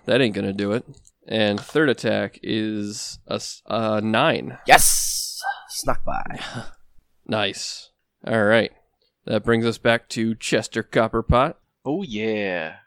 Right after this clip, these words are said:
Speaker 3: All right. Um, well, I'm gonna get back to the office and start slugging some more of these, uh, caterpillars. You know, move up five, and, uh,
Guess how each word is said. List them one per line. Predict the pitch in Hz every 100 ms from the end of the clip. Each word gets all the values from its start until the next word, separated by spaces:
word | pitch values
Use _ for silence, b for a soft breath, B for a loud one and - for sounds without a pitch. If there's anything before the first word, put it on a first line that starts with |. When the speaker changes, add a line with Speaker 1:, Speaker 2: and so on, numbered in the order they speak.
| -
Speaker 3:
All | 120
right. | 113 107 101 - -
Um, | 135 135 135 135 135 127 _ _ _ _
well, | 110 131 135 -
I'm | 151
gonna | 185 180 170 156 147 _ _ _ _ _
get | - 151
back | 156 147 -
to | 120
the | 117
office | 113 131 - 110 107 107
and | 101
start | - 131 117 113 _ -
slugging | - - 123 113
some | 113 120
more | 117 110
of | 107
these, | 107 104 -
uh, | 120 107 101 101 - _ _ _ _ -
caterpillars. | 131 123 113 - 98 101 104 - - _ _ _ _ _
You | 139
know, | 104
move | 113 110 107
up | 104 _
five, | - 113 104 104 131 - _ _ -
and, | 107 113 113 110
uh, | 110 107 107 110